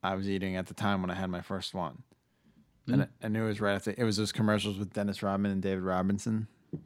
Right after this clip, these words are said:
Speaker 1: Uh, so, uh,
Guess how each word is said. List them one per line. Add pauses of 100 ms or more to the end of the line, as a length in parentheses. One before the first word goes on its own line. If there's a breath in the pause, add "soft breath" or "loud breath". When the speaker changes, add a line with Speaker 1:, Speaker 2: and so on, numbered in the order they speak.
(4000 soft breath)
Speaker 1:
Uh,
so, (760)
uh,